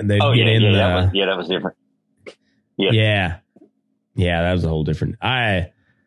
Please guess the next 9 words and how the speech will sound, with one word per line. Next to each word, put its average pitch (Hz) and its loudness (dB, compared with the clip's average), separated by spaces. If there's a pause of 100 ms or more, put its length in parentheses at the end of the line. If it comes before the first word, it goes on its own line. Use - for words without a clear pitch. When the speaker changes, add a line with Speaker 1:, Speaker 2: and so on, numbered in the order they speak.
(880)
Speaker 1:
man, 107 0
Speaker 2:
Well, 113 0
that 104 2
Speaker 1:
they, 120 0
Speaker 2:
was 120 -4
Boots, 214 -2
Speaker 1:
those 117 0
Speaker 2:
right? 160 -2
You, 127 -4